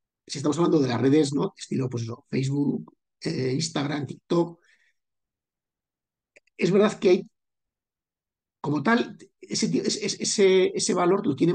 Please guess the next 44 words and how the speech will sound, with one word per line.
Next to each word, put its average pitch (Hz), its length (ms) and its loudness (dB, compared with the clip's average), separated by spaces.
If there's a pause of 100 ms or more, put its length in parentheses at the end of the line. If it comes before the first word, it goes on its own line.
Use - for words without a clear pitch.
ese, 190 300 -2
ese 170 320 0
tipo 165 240 -2
de, 151 220 0
de 139 120 -6
redes 143 160 -4
sociales - 300 -8
tienen 165 200 2
más 180 140 -2
valor 160 260 -2
si - 120 -8
lo 135 100 -4
que 127 80 -8
estamos 160 280 -6
intuyendo 160 320 -2
es - 80 -8
que - 80 -4
el 135 60 -6
financiador 123 600 -8
busca 190 500 -6 (540)
el - 180 0
difusión 135 500 2
y 170 60 4
comunicación. 127 640 -2 (180)
En 143 80 -4
ese 135 140 0
caso 165 160 -2
sí 170 100 -4
que - 80 0
lo 135 60 0
podríamos 120 340 -6
poner. 107 240 -14
Si - 140 -10
buscamos, 123 400 -4
si 139 100 -4
creemos 147 320 2
que 175 60 -2
es 156 80 -2
el - 80 0
ti-, - 140 -4
el 156 280 0
financiador 160 640 0 (440)
nos - 160 -2
exige 165 680 0